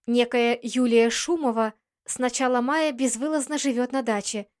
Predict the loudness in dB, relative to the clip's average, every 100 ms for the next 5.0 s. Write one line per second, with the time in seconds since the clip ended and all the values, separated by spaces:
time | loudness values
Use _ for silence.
0 | _ _ _ -4 2 2 4 2 0 -4
1 | -2 0 0 0 -2 -4 -4 -2 0 2
2 | 2 0 -2 0 0 0 -4 _ _ -2
3 | 4 6 4 2 4 2 2 -2 0 0
4 | 2 0 2 2 2 -2 -2 0 -2